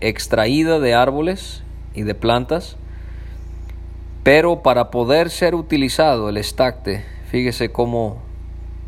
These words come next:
tiene que ser triturado. Por eso es que se llama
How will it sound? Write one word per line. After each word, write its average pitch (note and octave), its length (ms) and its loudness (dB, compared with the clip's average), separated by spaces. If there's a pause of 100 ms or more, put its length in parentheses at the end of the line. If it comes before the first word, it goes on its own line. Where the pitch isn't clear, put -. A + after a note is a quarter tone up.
(800)
tiene B2+ 260 0
que A#2 120 -2
ser B2+ 280 0
triturado. G#2+ 800 -2 (2000)
Por A2 140 0
eso B2+ 280 4
es B2 120 0
que A#2 140 -2
se G#2+ 160 0
llama A2+ 460 0